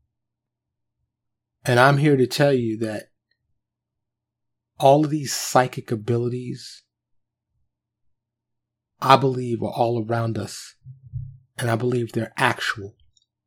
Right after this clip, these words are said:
And I encourage you to, why not? Practice it. Try it. See what happens. Because I'm gonna try to start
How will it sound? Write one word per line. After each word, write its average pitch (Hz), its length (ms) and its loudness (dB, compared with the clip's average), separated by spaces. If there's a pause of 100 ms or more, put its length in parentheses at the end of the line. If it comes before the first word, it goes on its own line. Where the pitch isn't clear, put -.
(600)
And 220 120 10
I 294 140 12
encourage 294 340 12
you 277 80 8
to, 254 80 4
why 247 160 12
not? 254 300 8 (920)
Practice 233 380 10
it. - 160 -6 (240)
Try 214 320 12
it. - 140 0 (760)
See 180 160 4
what 196 140 8
happens. 185 400 8 (320)
Because 139 260 8
I'm 208 140 12
gonna 220 140 8
try 143 300 10
to 143 120 2
start 135 440 2